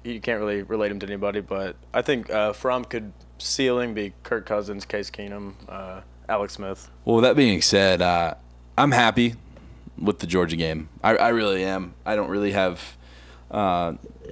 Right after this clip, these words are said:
Speaker 2: much complaints, knowing that we are, like, a young team, and the fact that we put up a fight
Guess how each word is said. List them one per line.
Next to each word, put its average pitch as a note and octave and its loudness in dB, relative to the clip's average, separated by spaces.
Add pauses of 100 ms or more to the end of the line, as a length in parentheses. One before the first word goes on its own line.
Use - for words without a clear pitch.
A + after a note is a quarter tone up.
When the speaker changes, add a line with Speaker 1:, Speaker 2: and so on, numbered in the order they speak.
(120)
Speaker 2:
much G#2 0
complaints, C#3 2
knowing G#2+ 6
that F#2 4
we F#2 4
are, F2+ 6
like, F2 2
a F2+ 0
young F2 2
team, F#2 2
and F2 2
the - -4
fact F2 2
that F2 0
we E2 2
put F2+ 2
up F2 0
a - -2
fight E2+ 0